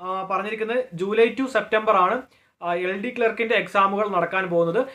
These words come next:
ആ, നമുക്കറിയാലോ പ്രിലിംസ് ഉണ്ടോ ഇല്ലയോ, ആ, എന്നുള്ളതിനെക്കുറിച്ചൊരു ഏകദേശം ഐഡിയ ആയിട്ടുണ്ട്. മറ്റൊന്നും, ആ, പ്രധാനമായിട്ട് കൂടുതൽ നിയമനങ്ങൾ നടക്കുന്ന, ആ, എൽ ഡി സി, എൽ ജി എസ്,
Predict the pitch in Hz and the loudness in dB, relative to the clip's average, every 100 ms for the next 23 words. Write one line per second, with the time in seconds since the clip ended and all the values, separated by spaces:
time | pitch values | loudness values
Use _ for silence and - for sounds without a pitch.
0 | - _ 165 175 190 226 269 262 240 214 | -16 _ -6 -4 -2 0 2 4 4 2
1 | 226 247 269 269 311 294 247 247 262 262 | 0 2 0 0 0 0 -2 2 4 4
2 | 247 233 226 147 - _ _ _ 202 208 | 2 2 2 2 -2 _ _ _ -4 -2
3 | 226 254 247 240 233 254 240 247 226 - | 0 2 2 0 -2 -2 -2 -2 -4 -8
4 | _ - 220 214 226 226 226 208 196 208 | _ -10 -4 -2 0 0 2 0 0 0
5 | 190 185 151 196 190 180 226 240 - - | 0 -4 -6 -6 -6 -4 -4 -6 -14 -10
6 | 196 196 190 190 202 220 254 262 269 254 | -4 -2 -2 -2 0 2 4 4 2 -2
7 | 240 269 277 254 254 262 277 277 277 254 | 0 4 4 6 4 4 4 2 4 2
8 | 254 254 254 247 - 202 202 202 214 240 | 2 2 2 2 0 -4 0 0 0 0
9 | 233 233 233 196 202 185 247 233 | -2 -4 -4 -4 -2 0 2 4